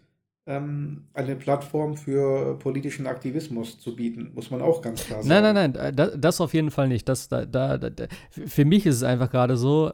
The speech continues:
Speaker 2: ähm, gra-, gerade auch eben, was wir jetzt gesagt hatten, letzte Woche schon auch mit, mit der N B A und so weiter und so fort, das ist halt zur Zeit, äh, es wird zu viel irgendwie, äh, natürlich auf China gesetzt, eben weil der Markt so groß ist, weil es da viel zu holen gibt und so.
Speaker 1: Mhm.
Speaker 2: Aber man muss sich da auch als, als, als Firma dann teilweise schon,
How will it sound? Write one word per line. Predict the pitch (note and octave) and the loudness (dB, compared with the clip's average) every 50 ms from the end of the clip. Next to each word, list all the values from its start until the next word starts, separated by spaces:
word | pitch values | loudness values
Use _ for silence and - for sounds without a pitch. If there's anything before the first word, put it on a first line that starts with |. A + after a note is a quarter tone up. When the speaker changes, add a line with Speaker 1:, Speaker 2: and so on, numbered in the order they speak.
| - | -4
Speaker 2:
ähm, | - B2+ B2+ B2 B2 A#2+ A#2+ A#2+ B2 - | 0 2 2 4 4 2 2 0 -2 -4
gra-, | - A#2+ A#2 A#2+ A#2 A#2 | -2 -2 0 0 0 0
gerade | G#2+ A#2+ B2 C3 C3+ | 0 2 4 4 6
auch | C3 C3 C3+ | 4 4 4
eben, | C3+ C3 A#2 | 4 2 2
was | A#2+ A#2+ - - | 0 -2 -2 -2
wir | C3 | -4
jetzt | B2 - | -4 -4
gesagt | - A#2 B2+ B2 - | -2 -2 -2 -2 -2
hatten, | C3 B2 - A#2+ | -2 -4 -2 -2
letzte | B2 A#2 - - | -2 -2 -2 -2
Woche | B2+ A#2+ A2+ | -2 -4 -2
schon | - - B2 A#2+ | -2 -4 -4 -2
auch | A#2+ A#2 A#2 G#2 A#2 | -2 -2 -4 -2 -4
mit, | A#2 - - A#2+ | -6 -6 -4 -6
mit | A#2 - | -4 -4
der | - D3+ - | -2 -2 -2
N | A#2 A2+ | -2 0
B | A2+ B2 B2 C#3+ D3+ D3+ D3 C#3+ C3+ | 0 2 4 6 6 8 8 6 4
A | |
und | - B2 B2 - | 4 0 -2 -2
so | - A#2+ | 0 2
weiter | B2+ B2+ B2+ B2 | 2 2 2 -2
und | A2+ | -4
so | - | -4
fort, | - - C3+ B2+ - | -4 -2 -2 0 0
das | A#2+ A2 | -2 -2
ist | - - | 0 0
halt | C#3 C3 - | 0 0 0
zur | - - | -2 -4
Zeit, | - - - D3 E3 D#3+ - - - - - - - - - - _ _ _ - | -2 2 4 4 4 4 2 -4 -20 -20 -20 -20 -20 -20 -20 -20 _ _ _ -16
äh, | - - - - - _ _ - - - - _ - - | -14 -14 -14 -16 -20 _ _ -18 -18 -18 -18 _ -12 -6
es | - F3 - - | -2 -2 0 2
wird | - G3+ G#3 | 0 0 0
zu | - G#3+ | 0 -4
viel | - - - - G#3 G3+ - | -4 -2 0 0 0 2 2
irgendwie, | G3 G3+ F#3+ - G3+ G3 F#3+ F#3 | 0 0 0 2 0 2 2 2
äh, | - - - - - - - - - - | 0 0 -4 -10 -12 -14 -16 -14 -10 -4
natürlich | E3 D#3+ D#3+ - F3+ F3 D#3+ - | -2 -2 0 2 2 2 2 2
auf | C#3+ C#3+ | 0 -2
China | - - - G3+ F#3+ F3+ | -2 0 0 2 4 4
gesetzt, | E3+ D#3 D3 D3 E3 E3 D#3+ - | 4 2 2 4 4 4 2 2
eben | D#3+ D#3 C#3 C3+ | 0 -2 0 2
weil | C#3 | 2
der | C#3+ C#3+ | 2 2
Markt | C#3+ C#3+ C#3+ D3 - | 2 2 2 0 0
so | - C#3 | -2 -2
groß | B2+ C3+ C3+ C#3 C#3 C3 A#2+ | 0 2 2 4 2 2 0
ist, | B2+ A#2+ - | -2 -4 -2
weil | C3+ B2+ | -2 -2
es | A#2+ - | -2 -4
da | - C3+ | -6 -6
viel | - - C3+ - | -6 -6 -8 -10
zu | - - - - | -8 -8 -4 0
holen | D3+ D3 C#3+ C3+ | 2 2 2 2
gibt | C#3 C3+ - | 2 0 0
und | C#3+ C3+ | -2 -2
so. | C3 - C#3 C#3 C3+ - - - - - - - | 0 0 2 2 2 0 -4 -14 -20 -20 -20 -10
Speaker 1:
Mhm. | - B2 | -2 2
Speaker 2:
Aber | C#3 C3+ D3 | 6 6 8
man | C#3+ D3 D3 | 8 8 6
muss | D#3+ G3+ G3+ | 6 6 6
sich | - F#3+ - | 4 4 2
da | - D#3+ | 4 4
auch | D#3+ D#3+ D#3+ | 4 4 4
als, | - D#3 D#3 - - - | 2 2 2 2 0 -4
als, | - C#3 C#3 - - - - - | -2 -2 -2 -2 -4 -8 -6 -4
als | - C#3 C3 - - | 0 0 0 0 -2
Firma | - - - A3+ G#3+ D#3+ C#3 | -4 0 2 2 4 4 4
dann | B2+ C3 C3 B2 | 2 2 0 2
teilweise | - - D#3+ D3+ D#3 D3 D3 | 2 2 4 4 4 0 0
schon, | - - - D3+ D3 D3 D3 D3 | -2 -2 -2 -2 0 -2 -4 -6